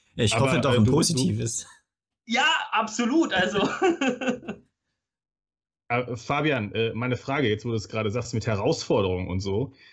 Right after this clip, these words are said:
Speaker 2: Äh, erstmal, äh, nochmal Grüße in den Chat. Wir haben mit, äh, dem Artok einen, äh, der weltgrößten Simulations-,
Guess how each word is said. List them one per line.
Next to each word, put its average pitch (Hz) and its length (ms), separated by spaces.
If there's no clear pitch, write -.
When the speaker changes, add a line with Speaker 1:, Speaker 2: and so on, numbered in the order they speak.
Speaker 2:
Äh, 110 200
erstmal, 151 400
äh, 131 80
nochmal 139 260
Grüße 165 280
in 202 60
den 160 140
Chat. - 300
Wir 151 140
haben 147 180
mit, 147 180
äh, 123 300
dem 120 260
Artok 139 520
einen, 127 320
äh, 113 220
der 110 260
weltgrößten 143 1120
Simulations-, 156 1300